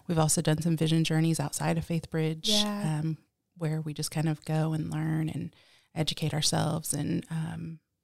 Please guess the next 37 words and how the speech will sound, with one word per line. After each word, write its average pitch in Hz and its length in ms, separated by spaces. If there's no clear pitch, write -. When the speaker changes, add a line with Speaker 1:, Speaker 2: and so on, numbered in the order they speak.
Speaker 1:
try 143 160
to 156 80
come 160 180
back 151 380
and 160 360
do 175 140
something - 360
about - 220
what 160 100
we 151 120
learn. - 240
Speaker 2:
Yeah. 202 540
Speaker 1:
And 220 120
that's 190 160
been 175 180
really 156 160
special 151 380
and 156 100
really 156 160
sweet. - 480
I, 170 120
of 165 100
course, 165 440
love 156 360
when 160 180
he 165 200
and 156 80
I 143 80
get - 140
to - 80
go 143 140
together, 156 680
but 175 100
it 165 40
was 175 120
also 196 460
good, 160 480